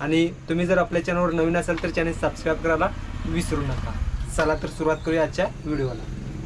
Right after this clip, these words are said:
याआधी आपल्याला कट करून घेतो ही. हे आपल्याला कट करायला लागणार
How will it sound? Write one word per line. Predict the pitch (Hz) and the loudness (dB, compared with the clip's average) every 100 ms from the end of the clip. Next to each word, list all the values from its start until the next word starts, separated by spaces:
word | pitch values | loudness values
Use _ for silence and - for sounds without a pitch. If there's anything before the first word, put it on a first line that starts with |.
| - - - | -6 -4 0
याआधी | 156 160 | 2 4
आपल्याला | 139 190 185 185 185 - - - - | 4 4 4 4 2 -4 -6 -4 2
कट | 185 | 2
करून | 185 196 | 4 2
घेतो | 190 175 160 | 4 2 4
ही. | 170 202 202 - - - - - - - - - - - - - - | 2 2 -2 -2 -2 -2 -2 -2 -2 -4 -4 -6 -6 -8 -6 -6 -2
हे | |
आपल्याला | 147 147 151 | -2 0 -2
कट | 156 165 | 0 -2
करायला | 156 160 147 | 0 0 0
लागणार | 135 131 | 0 -4